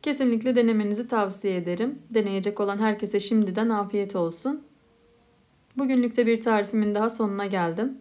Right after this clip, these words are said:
Tarifimi beğendiyseniz beğenmeyi, kanalıma hala abone değilseniz abone olmayı unutmayın lütfen. Tariflerimi görmesini istediğiniz arkadaşlarınızla paylaşabilirsiniz.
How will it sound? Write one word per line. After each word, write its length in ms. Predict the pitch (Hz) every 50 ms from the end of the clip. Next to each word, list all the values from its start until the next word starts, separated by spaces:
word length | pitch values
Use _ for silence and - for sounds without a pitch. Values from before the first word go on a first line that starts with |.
| - _ _ _ _ _ _ _ _ _ _ _ _ _ _ _ _ _ _ _ _
Tarifimi 480 | - - 254 240 233 220 226 240 233 226
beğendiyseniz 760 | 220 220 214 214 208 208 214 220 214 - 208 202 214 214 214
beğenmeyi, 600 | 220 208 196 190 185 180 175 175 185 214 269 285 - - _ _ _ _ -
kanalıma 440 | - 254 247 233 214 202 196 208 208
hala 340 | 220 220 220 208 202 185 180
abone 300 | 180 190 196 202 202 190
değilseniz 560 | 196 196 208 208 - 196 190 214 240 - -
abone 300 | 202 190 190 196 208 208
olmayı 320 | 208 196 190 185 185 196
unutmayın 480 | 202 196 196 - - 180 170 165 160 156
lütfen. 480 | 156 156 - - 254 285 311 - - _ _ _ _ _ _ _ _ _ _ _ _ _ _ _ _ _ _ _ _ _ _ _ -
Tariflerimi 540 | - 247 240 226 240 240 - 254 247 240 247
görmesini 440 | 247 247 240 233 233 226 233 - 240
istediğiniz 480 | 240 226 226 240 226 220 214 208 202 208
arkadaşlarınızla 1000 | 202 202 202 214 196 196 196 196 - - 190 185 185 185 180 175 180 185 190
paylaşabilirsiniz. 1120 | - 240 226 202 190 196 - 214 202 196 190 196 196 196 196 - 180 175 180 214 254 247 -